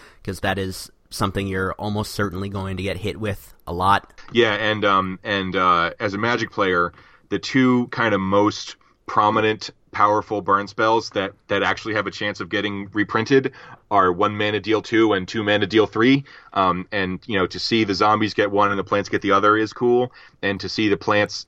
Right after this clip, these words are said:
Speaker 2: get the more expensive but more powerful one is, uh, is fun to see.
Speaker 1: And then the, the plants then later got a Banana Bomb as well, so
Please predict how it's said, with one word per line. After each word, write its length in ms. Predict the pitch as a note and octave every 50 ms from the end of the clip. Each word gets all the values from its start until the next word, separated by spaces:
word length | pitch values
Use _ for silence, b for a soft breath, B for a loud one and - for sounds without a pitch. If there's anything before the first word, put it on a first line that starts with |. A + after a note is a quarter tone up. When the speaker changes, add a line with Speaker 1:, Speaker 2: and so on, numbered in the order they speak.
| -
Speaker 2:
get 260 | A2 G#2+ G2 F2 F2+
the 360 | - G2 F#2 F2+ F2+ F2 E2+ E2 _ b b b b b b b -
more 260 | G#2+ G#2 G#2+ A2 A2
expensive 560 | G#2+ - - - - G#2+ G2+ - A2 G#2 F#2+
but 140 | G#2+ G#2 G2+
more 180 | G#2+ G#2 G#2 F#2+
powerful 420 | G2 G2 G2 G2+ A2 - B2 A#2+
one 300 | C3 C3 C3 C3 C3+ B2+
is, 340 | - - G2+ G2 F#2+ E2+ E2
uh, 260 | F#2 F2+ F2 E2+ E2+ D#2
is 220 | F#2+ F#2 E2+ -
fun 220 | - - F#2+ F2 -
to 80 | D2+
see. 260 | - - E2 D#2 D2+ - _ _ _ _ _ _ _ -
Speaker 1:
And 160 | G#2 G#2+ G#2+
then 260 | G#2 G#2 G2+ G2 G2 F#2
the, 260 | F#2+ F#2+ F#2 F2+ - _ _ _
the 120 | - - F#2+
plants 340 | - - G2+ G2 F#2+ - -
then 280 | - G2 F#2+ F#2 F#2
later 280 | F#2 F#2 F#2 F#2 F2+ F2+
got 280 | - - F2+ F2+ E2+
a 140 | - - F2
Banana 320 | F2+ F#2+ - F2+ F#2 F#2 F2+
Bomb 240 | E2 E2+ D#2 D#2
as 140 | D#2 D#2 -
well, 320 | F2+ E2+ E2+ D#2 D2 D#2+ E2
so 380 | E2 - - E2+ D#2 D#2+ E2